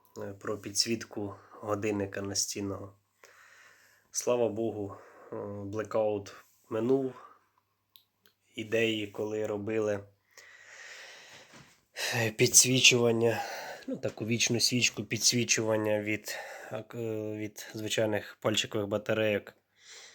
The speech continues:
е, дуже гарно всім зайшла. І що я хочу, от, е, в мене є напівсівша батарейка, таблетка така м-, маленька. Є світлодіод.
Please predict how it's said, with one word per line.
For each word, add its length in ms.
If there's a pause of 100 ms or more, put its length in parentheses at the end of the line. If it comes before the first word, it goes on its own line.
(380)
е, 420
дуже 300
гарно 320
всім 260
зайшла. 520 (1500)
І 80
що 200
я 100
хочу, 460
от, 200 (920)
е, 40
в 340
мене 360
є 220 (760)
напівсівша 720
батарейка, 640 (1160)
таблетка 580
така 200
м-, 260
маленька. 540 (1200)
Є 320
світлодіод. 1000